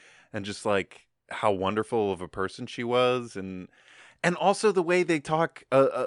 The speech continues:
that, that Thunder Jack talks at the end when i-, in the cave when they're finally coming back together is, like, giving him the full story of his,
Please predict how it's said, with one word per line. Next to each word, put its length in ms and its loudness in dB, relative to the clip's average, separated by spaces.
that, 280 2
that 200 2
Thunder 300 0
Jack 360 2
talks 320 -6
at 80 -10
the 160 -2
end 340 -4
when 380 -6
i-, 120 -10
in 140 -6
the 80 -6
cave 300 0
when 140 -2
they're 80 -4
finally 320 -4
coming 240 -8
back 200 -2
together 500 0
is, 280 -8
like, 360 -4
giving 300 4
him 180 2
the 100 4
full 600 6
story 760 0
of 320 0
his, 580 -8